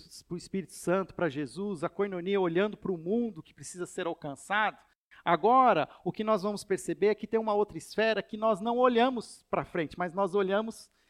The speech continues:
pra nós mesmos. É como se nós, aí sim nós fazemos o círculo. A ci-, a terceira esfera da responsabilidade mútua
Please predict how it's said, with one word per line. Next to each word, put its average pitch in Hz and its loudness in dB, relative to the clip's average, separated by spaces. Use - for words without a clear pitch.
pra 202 0
nós 202 2
mesmos. 151 -2
É 160 -2
como 196 -8
se 196 -8
nós, 202 0
aí 254 6
sim 220 -4
nós 180 -6
fazemos 180 -4
o 196 -8
círculo. 190 -6
A 131 -8
ci-, - -8
a 170 0
terceira 269 2
esfera 220 2
da 170 -2
responsabilidade 160 -4
mútua 170 -8